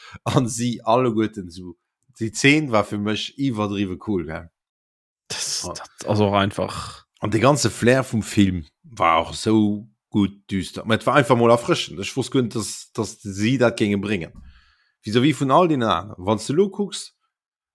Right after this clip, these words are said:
Speaker 1: den Joker von, der letzten, den Joker, vis-à-vis von denen klassischen Batman. Lo-, Nolan mal aufgesehen, weil die waren mega geil. Auch mehr cool. Einfach mal
Speaker 2: Mhm.
Speaker 1: ein komplett anderer Vue von einem ganz anderen Regisseur,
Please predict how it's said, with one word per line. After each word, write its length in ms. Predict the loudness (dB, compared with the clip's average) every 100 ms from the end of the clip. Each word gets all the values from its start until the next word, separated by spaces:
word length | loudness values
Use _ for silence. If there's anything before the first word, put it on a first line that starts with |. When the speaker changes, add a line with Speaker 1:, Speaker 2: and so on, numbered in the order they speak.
| -4
Speaker 1:
den 140 | -4
Joker 540 | 4 6 6 4 -4 -4
von, 360 | -6 -6 -4 2
der 100 | 4
letzten, 560 | 4 2 -6 -10 -6
den 160 | -6 2
Joker, 580 | 6 6 4 -6 -8 -14 _ _ _ _ -6
vis-à-vis 400 | 2 2 2 -2
von 120 | 0
denen 220 | 2 2
klassischen 460 | 0 0 0 -4 0
Batman. 500 | 0 0 -10 -16 -18 _ _ -20 -20 -6
Lo-, 340 | 0 4 4 2
Nolan 720 | -6 -6 0 6 6 6 4
mal 160 | 4 4
aufgesehen, 500 | 2 -4 -8 -8 -6
weil 100 | -6
die 160 | -2
waren 240 | -2 -2 -2
mega 200 | -4 -4
geil. 300 | -8 -12 -16 _ _ _ _ _ _
Auch 260 | 0 0 2
mehr 280 | 2 2 0 -2
cool. 260 | 0 0 -4
Einfach 420 | 2 2 4 2
mal 160 | 6 8
Speaker 2:
Mhm. 220 | 8 8
Speaker 1:
ein 100 | 4
komplett 440 | 4 2 4 2 2
anderer 340 | 2 4 4
Vue 400 | 2 4 6 6
von 220 | 2 2 4
einem 260 | 4 4
ganz 260 | 4 6 6
anderen 280 | 4 4 2
Regisseur, 640 | 0 0 -4 0 2 0